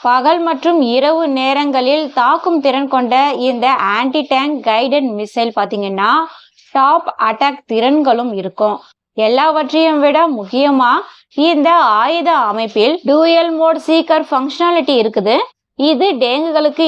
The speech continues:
இடையிலான போர் சூழ்நிலைகள்ல தாறுமாறாக செயல்படும். சமீபத்துல அக்னி பிரைம் பாலிஸ்டிக் ஏவுகணை சோதனையும் கூட வெற்றிகரமாக நடந்து முடிந்தது. அக்னி பிரைம் என்பது அணு ஆயுதங்களை சுமந்து சென்று தாக்கக்கூடிய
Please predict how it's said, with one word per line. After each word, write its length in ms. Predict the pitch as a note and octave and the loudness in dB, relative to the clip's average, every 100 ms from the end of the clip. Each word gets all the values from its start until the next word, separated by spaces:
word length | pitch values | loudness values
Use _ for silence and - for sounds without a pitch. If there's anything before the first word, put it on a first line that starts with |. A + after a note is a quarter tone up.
| C4+ | 0
இடையிலான 720 | A#3 A#3+ C#4 D#4 D#4 C#4+ D4 D#4+ | 0 2 2 0 0 -2 -4 -4
போர் 360 | A#3+ A#3+ D#4+ | 0 2 0
சூழ்நிலைகள்ல 880 | - C#4+ D4+ C#4+ C#4 C#4 C4+ C4+ C4+ F4 - | 0 0 2 2 2 2 2 2 2 0 0
தாறுமாறாக 840 | A3+ C#4 G4 F4 D4+ B3+ A#3 B3 | 0 2 0 0 0 0 0 -2
செயல்படும். 580 | C4 G3+ G#3 A3 G#3+ A#3 | -2 0 0 0 0 2
சமீபத்துல 640 | D#4+ F#4+ F#4+ F#4+ F4+ E4 E4+ C#4 | 2 0 0 0 0 2 2 2
அக்னி 400 | C4+ C4+ D4+ E4+ | 0 0 0 0
பிரைம் 360 | E4+ D4 D4 F4+ | 0 0 0 -2
பாலிஸ்டிக் 640 | F4+ C4 C4+ D4 - D#4+ A#3+ A#3+ | -2 0 0 -2 -4 -4 0 0
ஏவுகணை 460 | C4 D#4 D4+ D4+ D4+ | 2 2 0 0 -2
சோதனையும் 600 | C#4 B3+ D4+ D4 C#4+ C4 | 0 0 0 0 -2 0
கூட 280 | C4 B3 D#4+ | 0 0 0
வெற்றிகரமாக 920 | G#3+ A#3+ - F#4+ F4 D#4 C#4+ C4+ C4 | 0 -4 -2 0 2 0 0 0 0
நடந்து 380 | C#4+ G#3 A3 A#3 | -2 -4 -4 -6
முடிந்தது. 480 | G#3 G3+ G3 F#3 A#3+ G#3+ - _ - - | -6 -4 -4 0 0 0 -6 _ -12 -4
அக்னி 440 | G#3+ A3+ B3+ C#4+ | -2 0 2 2
பிரைம் 360 | C#4+ C4+ C#4+ C#4+ | 0 -2 0 -2
என்பது 440 | C#4 C4+ C4+ C#4 F#4 - - _ A3+ | -2 -2 2 2 2 -2 -20 _ 0
அணு 280 | A3+ C4 E4+ E4+ C#4 | 0 2 0 2 2
ஆயுதங்களை 600 | C#4 D4+ D#4+ D#4+ D4+ D#4+ | 2 0 -2 -2 -2 -2
சுமந்து 440 | D#4+ C#4 C4 D4 D#4 | -2 0 0 0 0
சென்று 340 | D#4+ D4 E4 | 0 0 -2
தாக்கக்கூடிய 840 | E4 G#3+ G#3 D4+ - D#4 D4+ D#4+ | 0 -2 0 -2 0 0 2 2